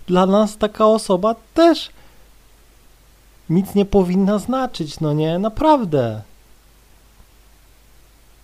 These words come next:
Powiem ci dwie fajne historie, no nie?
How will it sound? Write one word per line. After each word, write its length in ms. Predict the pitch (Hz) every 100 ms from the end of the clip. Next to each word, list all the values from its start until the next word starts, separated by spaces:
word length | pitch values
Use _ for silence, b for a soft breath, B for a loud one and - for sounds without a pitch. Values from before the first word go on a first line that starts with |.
| _ _ _ _ _ _ -
Powiem 280 | 254 277
ci 300 | 254 240 226
dwie 240 | 196 170 220
fajne 440 | - 226 220 208
historie, 580 | 196 190 - 165 143 123
no 120 | 123
nie? 220 | 131 135